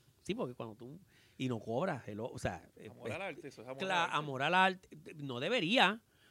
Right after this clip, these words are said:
Speaker 1: porque estoy en esa desde los catorce.
Speaker 2: Ah, bueno, pero
Speaker 1: Sí, estoy hecha, esa boca no es ahí. Y entonces, este, <laughs> él, fui donde él, y cuando yo le dije que estaba trabajando, que ganaba dinero y todo esto, pues ahí bajó.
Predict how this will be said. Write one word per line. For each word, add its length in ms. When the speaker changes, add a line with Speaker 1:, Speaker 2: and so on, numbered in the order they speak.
Speaker 1:
porque 180
estoy 260
en 120
esa 220
desde 140
los 120
catorce. 460
Speaker 2:
Ah, 40
bueno, 480
pero 100
Speaker 1:
Sí, 340
estoy 480
hecha, 200
esa 240
boca 280
no 180
es 280
ahí. 240
Y 120
entonces, 800
este, 420
<laughs> 180
él, 460
fui 180
donde 520
él, 160
y 1000
cuando 340
yo 120
le 60
dije 160
que 120
estaba 360
trabajando, 640
que 100
ganaba 300
dinero 340
y 60
todo 200
esto, 200
pues 120
ahí 120
bajó. 320